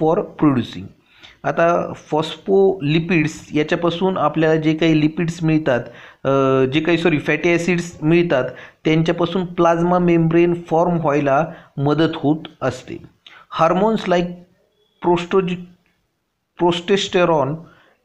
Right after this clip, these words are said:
इस-, इस्टेस्टेरॉन, टेस्टेस्टेरॉन, अ, हे जे काही आहेत एटसेट्रा, and the con-, con-, converging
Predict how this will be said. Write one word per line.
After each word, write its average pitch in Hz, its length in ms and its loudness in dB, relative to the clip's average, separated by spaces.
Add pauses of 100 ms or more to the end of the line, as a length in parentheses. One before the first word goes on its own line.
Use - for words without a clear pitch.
इस-, - 400 -6 (540)
इस्टेस्टेरॉन, 165 840 0 (220)
टेस्टेस्टेरॉन, 170 800 0 (400)
अ, 143 220 2
हे 151 260 2
जे 180 100 0
काही 190 160 0
आहेत 175 280 2 (160)
एटसेट्रा, 160 540 0 (600)
and 175 360 0 (280)
the 165 100 0 (240)
con-, 185 240 0 (360)
con-, 180 200 0 (460)
converging 208 480 2